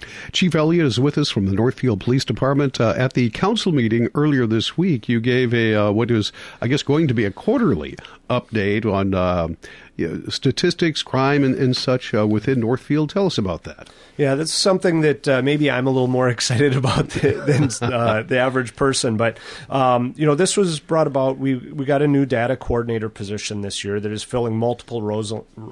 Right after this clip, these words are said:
Speaker 2: roles in the department and, and where we had some gaps. But,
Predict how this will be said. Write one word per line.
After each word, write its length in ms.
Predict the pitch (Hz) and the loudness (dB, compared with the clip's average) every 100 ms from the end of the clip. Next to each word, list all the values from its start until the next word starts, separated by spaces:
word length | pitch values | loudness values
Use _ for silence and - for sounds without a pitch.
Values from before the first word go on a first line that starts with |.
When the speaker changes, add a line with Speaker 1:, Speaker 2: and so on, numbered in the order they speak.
| - - | -18 -8
Speaker 2:
roles 440 | 113 110 104 98 | -6 -4 -6 -6
in 120 | 104 | -8
the 100 | 101 | -8
department 580 | 90 - 107 101 101 92 | -10 -10 -10 -8 -12 -12
and, 280 | 95 95 90 | -14 -14 -16
and 320 | 92 95 101 | -12 -10 -8
where 120 | 104 | -8
we 140 | 98 101 | -8 -8
had 220 | 101 98 | -8 -8
some 180 | - 92 | -10 -10
gaps. 460 | 101 107 95 - | -8 -6 -8 -10
But, 260 | - 101 | -10 -10